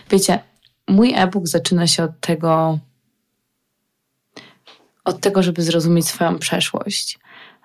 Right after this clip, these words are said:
Em, mój kurs pewności siebie też cofa się gdzieś tam do zrozumienia wzorców z przeszłości, wejścia w nie. I ostatnio dodałam na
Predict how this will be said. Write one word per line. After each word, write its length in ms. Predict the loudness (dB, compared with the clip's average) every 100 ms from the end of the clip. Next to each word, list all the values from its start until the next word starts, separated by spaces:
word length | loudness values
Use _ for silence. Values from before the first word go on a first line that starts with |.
| -6
Em, 600 | -2 0 -2 -2 -4 -6 -12 _ _ 0
mój 140 | 0
kurs 320 | 0 -4 -2
pewności 520 | -2 0 0 0 0
siebie 560 | 0 2 2 0 -2 -4 -8 _ _ _ -2
też 280 | 0 0
cofa 340 | 0 -2 0 -2
się 160 | -2
gdzieś 240 | -4 -4 -2
tam 180 | 0 0
do 100 | -2
zrozumienia 760 | -4 -4 0 0 0 0 -4 -6 -20 -20 -10 -6
wzorców 440 | -2 -2 -2 -6
z 120 | -6
przeszłości, 880 | -4 -4 0 0 0 -2 -2 -2 -4 -10 -6
wejścia 500 | 0 2 0 -4 -6
w 80 | -6
nie. 200 | -8 -10 -16 -16 -16 -16 -20 _ _ 0
I 240 | 0 0 -2
ostatnio 400 | 0 0 2 2
dodałam 560 | 4 4 4 4 2 -2 _ _ _ _ _ _ _ _ 2
na 580 | 4 4 4 2 0 -2